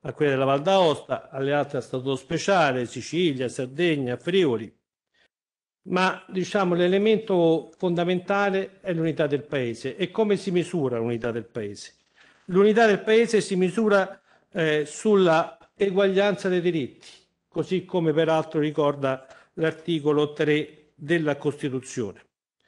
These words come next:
E questa riforma che viene proposta invece sembra voler accentuare i livelli di sperequazione tra le nostre regioni.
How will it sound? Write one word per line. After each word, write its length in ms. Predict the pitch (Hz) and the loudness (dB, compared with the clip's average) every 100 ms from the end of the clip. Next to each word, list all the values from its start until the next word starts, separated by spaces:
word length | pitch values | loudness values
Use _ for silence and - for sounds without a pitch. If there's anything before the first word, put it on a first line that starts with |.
| _ _ _ _ _ | _ _ _ _ _
E 200 | - 214 | -4 -4
questa 340 | 220 247 - 220 | 0 -2 2 0
riforma 480 | 196 226 208 160 151 | 2 2 2 2 0
che 140 | 165 | 0
viene 260 | 147 175 180 | 0 0 0
proposta 920 | 196 202 220 220 - 214 214 - _ - | 0 2 2 2 2 0 0 -6 _ -4
invece 440 | 190 196 190 185 | 0 2 2 -2
sembra 420 | 180 220 196 175 | 0 2 2 2
voler 240 | 170 190 180 | 2 2 0
accentuare 760 | 170 185 170 208 202 208 202 | -2 -4 -4 -2 2 2 0
i 180 | 196 180 | -2 -4
livelli 320 | 165 180 180 | -2 -2 -2
di 120 | 165 | -4
sperequazione 960 | 165 - 180 175 180 - 214 165 107 80 _ _ _ _ _ _ | -6 -4 -2 -2 -4 -2 -2 0 -2 -10 _ _ _ _ _ _
tra 140 | - 156 | -2 0
le 140 | 139 | 0
nostre 300 | 131 120 135 | -2 -4 -6
regioni. 460 | 117 107 107 82 | -8 -10 -12 -14